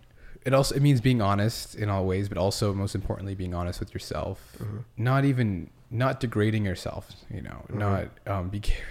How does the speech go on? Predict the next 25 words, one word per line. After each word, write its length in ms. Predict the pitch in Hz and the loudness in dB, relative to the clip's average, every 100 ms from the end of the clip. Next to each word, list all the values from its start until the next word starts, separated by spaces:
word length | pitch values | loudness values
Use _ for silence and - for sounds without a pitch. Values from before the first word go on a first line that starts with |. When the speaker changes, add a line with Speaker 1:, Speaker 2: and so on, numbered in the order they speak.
| - | -10
Speaker 1:
you 100 | 107 | -6
know, 280 | 92 85 - - | -6 -6 -10 -8
he 180 | - 107 | -2 2
talks 280 | 107 98 | 2 2
about 200 | 98 98 | 0 0
it 80 | 92 | 0
like, 160 | 87 87 | -2 -4
as, 120 | 90 | -4
like, 160 | 87 85 | -4 -2
casting 380 | 90 76 87 | -4 -4 -6
a 20 | 82 | -8
spell 360 | - 92 87 | -8 -6 -6
or 80 | 87 | -6
something 300 | - 98 95 | -8 -10 -10
like 180 | 95 104 | -12 -10
that, 240 | - - | -10 -6
where 140 | 95 90 | -4 -4
it's 240 | - - - - - - - | -6 -12 -20 -20 -20 -20 -10
what 220 | 110 113 | -2 0
you 120 | 95 107 | 2 -2
say 280 | - 98 | 0 2
holds 260 | 95 95 92 | 2 0 -2
meaning. 640 | 92 92 92 92 95 107 - - | -4 -2 -2 -4 -6 -10 -14 0
For 80 | 151 | 2
example, 540 | 120 123 117 110 104 | 4 4 4 2 0